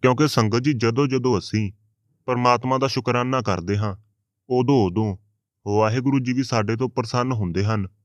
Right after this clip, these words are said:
ਅਤੇ ਹਮੇਸ਼ਾ ਹੀ ਸਾਨੂੰ ਅੱਗੇ ਵਧਣ ਵਿੱਚ ਸਾਡੀ ਮਦਦ ਕਰਦੇ ਹਨ ਜੀ।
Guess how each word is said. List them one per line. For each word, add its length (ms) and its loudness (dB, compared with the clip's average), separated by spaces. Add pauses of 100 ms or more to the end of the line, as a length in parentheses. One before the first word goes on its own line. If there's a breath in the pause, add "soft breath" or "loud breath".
(380)
ਅਤੇ 220 0
ਹਮੇਸ਼ਾ 500 -2
ਹੀ 120 -2
ਸਾਨੂੰ 460 -2 (460)
ਅੱਗੇ 300 2
ਵਧਣ 320 2
ਵਿੱਚ 200 -2
ਸਾਡੀ 320 -2
ਮਦਦ 360 -2
ਕਰਦੇ 340 -2
ਹਨ 240 0
ਜੀ। 180 -8